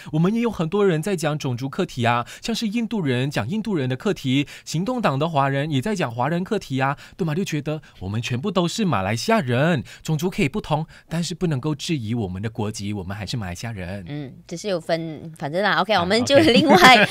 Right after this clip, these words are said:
Speaker 2: <laughs> 就看到大马土著承包商协会不是早前就希望西蒙政府可以把这个百分之二十的，呃，关于东铁的这一个计划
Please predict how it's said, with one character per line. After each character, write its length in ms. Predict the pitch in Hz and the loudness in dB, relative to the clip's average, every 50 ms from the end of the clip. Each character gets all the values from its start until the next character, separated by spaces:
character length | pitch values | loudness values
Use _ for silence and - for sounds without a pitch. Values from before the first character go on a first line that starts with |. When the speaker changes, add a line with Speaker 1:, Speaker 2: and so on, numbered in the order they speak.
| - 381 | 2 -2
Speaker 2:
<laughs> 240 | 359 - 311 262 - | 0 -2 -4 -2 -2
就 80 | 311 302 | -2 2
看 180 | - - 285 277 | 4 4 6 8
到 160 | 285 285 262 | 8 8 8
大 180 | - 381 359 262 | 8 8 8 8
马 200 | 254 226 262 - | 10 8 8 8
土 200 | - 247 208 208 | 6 2 0 2
著 160 | 285 302 285 | 2 0 0
承 200 | - 285 208 220 | 2 2 4 6
包 160 | 240 226 247 | 6 6 6
商 180 | 254 247 240 269 | 6 4 2 2
协 160 | - 202 196 | 0 0 2
会 100 | 240 247 | 2 2
不 80 | 214 | 0
是 80 | 269 240 | -2 0
早 220 | - 202 160 147 | 2 4 4 4
前 240 | 156 - - 180 175 | 2 0 -4 -4 -2
就 80 | 226 220 | -2 -4
希 160 | 208 - 214 | -4 -4 -2
望 160 | 226 220 214 | -2 -2 -2
西 140 | - 220 202 | -2 -2 -2
蒙 140 | 185 170 180 | -2 -2 -2
政 260 | - - 269 233 202 | 4 4 4 4 4
府 180 | 180 - 156 147 | -4 -4 -6 -8
可 160 | 127 - - | -4 -2 -2
以 120 | 196 185 - | -2 -2 -2
把 320 | _ - 139 113 101 - - | _ -8 -10 -8 -8 -8 -4
这 80 | - | 0
个 80 | 208 202 | 0 2
百 160 | - 180 196 | 2 2 0
分 140 | 202 - 196 | 0 -2 -4
之 160 | 185 - 202 - - | -4 -4 -4 2 4
二 140 | 254 240 202 | 4 4 4
十 280 | - - - 165 156 | 2 -4 -4 -4 -4
的， 220 | 143 - 170 151 - - - - - | 2 4 4 4 2 0 -14 -14 -4
呃， 160 | - 170 165 180 | 4 4 4 6
关 240 | - 220 220 208 | 6 4 4 4
于 280 | 190 180 185 202 214 - - - - - | 4 2 2 2 2 0 -4 -10 0 2
东 240 | 269 269 269 277 269 | 4 4 4 0 -4
铁 320 | - - - 185 147 - | -6 -4 -2 -2 -2 0
的 140 | - 190 175 | 0 -4 -4
这 120 | - - | -4 -4
一 140 | 226 214 196 | -6 -6 0
个 140 | - 196 185 | 2 2 2
计 200 | - - 262 240 | 2 0 -4 -4
划 240 | 226 - 240 185 | 0 2 2 2